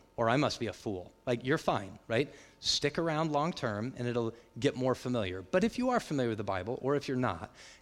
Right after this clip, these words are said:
Galatians chapter five speaks about fruit, the fruit of the Spirit. So here's what he's saying. Look deeper. How do you examine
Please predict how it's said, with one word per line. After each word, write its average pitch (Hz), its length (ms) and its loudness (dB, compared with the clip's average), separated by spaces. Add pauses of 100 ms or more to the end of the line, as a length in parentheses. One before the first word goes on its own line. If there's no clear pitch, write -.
(100)
Galatians 147 960 4
chapter 160 480 0
five 113 760 -2 (320)
speaks - 640 2
about 131 380 2
fruit, - 880 0 (580)
the 143 120 4
fruit 202 840 6 (180)
of 165 460 6 (320)
the 123 140 -2
Spirit. - 1000 4 (1200)
So - 120 -2
here's 175 260 6
what 254 80 6
he's 247 120 6
saying. 117 380 6
Look 175 260 2
deeper. 151 380 0
How 147 220 2
do 185 80 2
you 214 120 2
examine 139 640 2